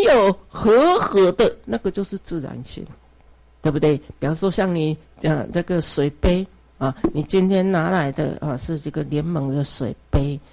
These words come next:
好，那呢，有的人呢认为联盟太酸，他，他有点蜂蜜，对不对？然后加点一点蒟蒻，再加上其他的，嗯，他认为，嗯，今年最流行的饮料是这样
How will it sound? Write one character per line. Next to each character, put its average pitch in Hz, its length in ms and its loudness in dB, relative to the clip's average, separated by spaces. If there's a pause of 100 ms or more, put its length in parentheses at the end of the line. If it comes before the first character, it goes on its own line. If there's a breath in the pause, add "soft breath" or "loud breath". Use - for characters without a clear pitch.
(160 soft breath)
好， 135 320 -2 (300 loud breath)
那 147 160 -2
呢， 131 220 -4
有 147 120 0
的 165 140 -2
人 139 260 -4
呢 151 200 -4 (200 soft breath)
认 160 200 -4
为 143 80 -4
联 151 180 -2
盟 156 200 -4
太 170 200 -6
酸， 151 580 -8
他， 160 220 -6
他 165 140 -4
有 175 100 -6
点 143 240 -10
蜂 190 320 -6
蜜， 196 680 0 (280 soft breath)
对 190 80 4
不 180 100 2
对？ 185 320 4 (180 loud breath)
然 156 120 -2
后 175 60 -4
加 185 200 -2
点 185 200 -2
一 175 60 -4
点 180 140 -4 (220)
蒟 156 580 -2
蒻， 196 380 4 (180 loud breath)
再 185 120 2
加 170 200 0
上 170 220 0
其 - 240 -4
他 160 220 -4
的， 165 180 -2
嗯， 143 140 -4
他 147 160 -2
认 151 180 -2
为， 107 240 -6
嗯， 123 260 -6 (880 loud breath)
今 175 220 2
年 139 160 2
最 160 160 -4
流 139 180 -2
行 135 220 -6
的 120 160 -2
饮 123 260 -4
料 139 200 -6
是 139 240 -12
这 135 180 -4
样 127 160 -4